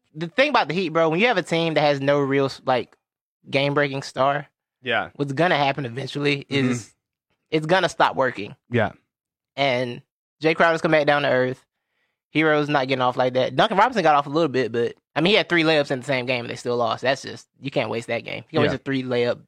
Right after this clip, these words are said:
Speaker 1: Duncan Robinson game, and they did. But I f-, and Jimmy Butler had one shot attempt in the fourth quarter the other night.
Speaker 2: Something like that.
Speaker 1: Yeah, so I don't know. I, I don't know. I think Boston can still win. But,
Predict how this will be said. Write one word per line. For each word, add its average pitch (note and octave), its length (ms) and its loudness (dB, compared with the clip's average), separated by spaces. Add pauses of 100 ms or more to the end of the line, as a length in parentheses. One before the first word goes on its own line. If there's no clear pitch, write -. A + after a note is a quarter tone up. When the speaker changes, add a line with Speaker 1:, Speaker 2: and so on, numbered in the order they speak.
(260)
Speaker 1:
Duncan A#2+ 240 -4
Robinson A#2+ 360 -2
game, A#2 240 -6
and A#2 100 -8
they A2+ 60 -6
did. A#2 260 -6 (460)
But D#3 80 4
I - 20 4
f-, - 180 -4
and E3+ 200 2
Jimmy F#3 160 2
Butler E3 260 4
had D3+ 320 2 (600)
one F3 300 0
shot A3 320 0
attempt B3 380 -6
in A#3+ 80 -6
the B3 80 -8 (220)
fourth B3+ 180 0
quarter B3+ 280 -2 (360)
the C#4 60 -10
other B3 100 -6
night. C#4+ 260 -8
Speaker 2:
Something G#2+ 280 -4
like F2+ 100 -6
that. G#2 220 -6
Speaker 1:
Yeah, C3 240 0
so E3 280 2
I D#3 160 4
don't A#3 120 0
know. E3 80 2
I, F3+ 180 2 (140)
I F3+ 100 4
don't A3 140 2
know. G#3+ 280 2 (220)
I G#3+ 60 -2
think A3 280 0
Boston F3 300 2
can E3 300 -2
still F#3+ 280 0
win. A3 220 0 (800)
But, F3 340 2